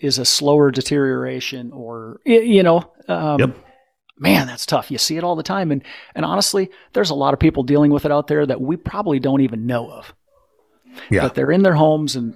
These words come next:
Speaker 1: and one person's taking care of another. And, and that's not public,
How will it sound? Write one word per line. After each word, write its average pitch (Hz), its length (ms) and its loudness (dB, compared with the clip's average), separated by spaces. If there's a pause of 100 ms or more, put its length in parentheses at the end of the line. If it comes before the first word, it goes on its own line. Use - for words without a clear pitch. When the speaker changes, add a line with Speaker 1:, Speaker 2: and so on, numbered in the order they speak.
Speaker 1:
and 123 140 -8
one 139 220 -2
person's 143 340 -2
taking 139 200 -2
care 139 160 -2
of 135 80 -4
another. 131 440 0 (500)
And, 135 200 -12
and 135 160 0
that's 135 220 -2
not 143 260 0
public, 151 380 -2